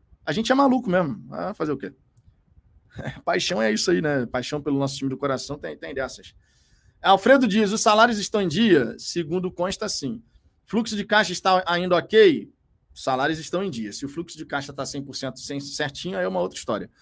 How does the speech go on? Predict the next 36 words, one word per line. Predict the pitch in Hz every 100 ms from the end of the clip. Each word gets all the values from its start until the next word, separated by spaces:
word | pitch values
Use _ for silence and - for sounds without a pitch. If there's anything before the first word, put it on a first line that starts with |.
| _ _ _ -
Quanto | 247 254
está | 202 220
retido | 214 202 190
nas | 202 190
penhoras? | 202 175 160 135
Não | 156 143
faço | 165 160 185
ideia. | 185 143 151 131 104
Segundo | - 156 139 202
o | 233
Társilo, | 165 180 190 208 214 - _ _ _ _
falou | 143 156 156
ontem | 156
na | 156
Rádio | 143 143
Botafogo, | 147 147 143 160 180
não | 185
tem | 190
penhora | 180 165 175
alguma. | 208 170 185 208 240 - _ _ _ _ _
E | 151
aí | 156
as | 170 147
versões | 180 - 175 175
são | 180
conflitantes. | 180 185 214 220 202 160 - -
Cabe | - 208 160 151 151 -
à | 185 147
saf | - 110 - 107
Botafogo | 113 175 180 160 147 147
chegar | - - 214 139 147 -
e | 202
esclarecer | - 185 185 190 - 160 175 _
toda | 165 165 180 165
essa | 160 175
situação. | - - 220 - -